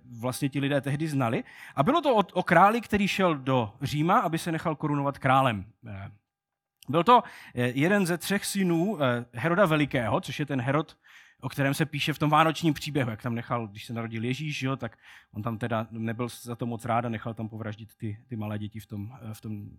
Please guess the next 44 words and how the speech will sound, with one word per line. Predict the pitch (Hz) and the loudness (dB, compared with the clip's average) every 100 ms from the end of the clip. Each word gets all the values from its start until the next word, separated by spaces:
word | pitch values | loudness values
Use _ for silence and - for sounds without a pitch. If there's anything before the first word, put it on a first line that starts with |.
| 117 | -16
eh, | 107 - 113 - - | -16 -16 -18 -20 -16
Betlémě. | 117 110 123 147 143 170 226 - - | -12 -8 -4 0 2 2 0 -8 -2
Tak | 151 | 0
tohle | 240 254 | 4 4
je | 214 | 4
ten | 156 | 4
Herod, | 160 226 196 | 4 4 2
on | 147 | 0
zemřel | 196 180 190 | 2 2 4
a | 147 | 4
měl | 143 131 | 4 0
tři | - 135 | -4 -4
syny | 208 226 226 - - | 0 0 0 -8 -10
a | 110 | 0
jeden | 147 175 143 | 2 4 2
z | 151 | 2
nich | 220 - | 0 2
se | 170 | -2
šel, | - 170 160 160 | 0 0 0 0
eh, | 131 123 123 | 2 2 0
nechat | 135 143 156 | -4 -2 -4
korun-, | - 156 156 165 135 - | -2 0 0 -2 -8 -14
měl | 139 135 143 143 | -8 -2 -2 -4
být | _ 143 135 | _ -10 -4
po | 131 | -2
něm | 123 104 | 0 4
králem, | 156 165 156 | 6 8 6
tak | 139 | 2
se | - | -8
šel | 135 135 | -8 -8
nechat | 123 131 | -6 -8
korunovat | - 135 139 131 123 | -4 0 2 2 0
do | 123 139 | 0 0
Říma, | 147 139 127 | 0 0 -2
protože | 113 117 120 | -6 -14 -14
tak | 113 | -16
se | - | -14
to | 101 | -10
dělalo, | 110 127 131 - - - - - | -6 -2 -2 -4 -12 -20 -20 -14
eh, | 113 110 107 - | -6 -4 -4 -6
nechal | 117 117 120 | -8 -6 -8
se | 120 | -8
korunovat | 120 120 107 107 | -6 -6 -6 -2
králem. | 127 123 110 90 | 0 2 0 -4